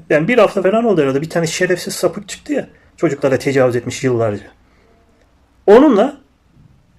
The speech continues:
kadın beyanı, çocuk beyanı esastır diye veya işte on sekiz on dokuz yaşındaki çocuk, on yedi buçuk yaşındaki, e, bir kızla evlenmiş, çoluğu çocuğu olmuş, tecavüzcü diye içeride yatıyor yıllardır.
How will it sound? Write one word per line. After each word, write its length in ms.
kadın 340
beyanı, 340
çocuk 300
beyanı 260
esastır 500
diye 160
veya 200
işte 180
on 160
sekiz 240
on 140
dokuz 200
yaşındaki 360
çocuk, 340
on 160
yedi 220
buçuk 260
yaşındaki, 480
e, 460
bir 100
kızla 260
evlenmiş, 560
çoluğu 300
çocuğu 320
olmuş, 400
tecavüzcü 600
diye 180
içeride 360
yatıyor 320
yıllardır. 560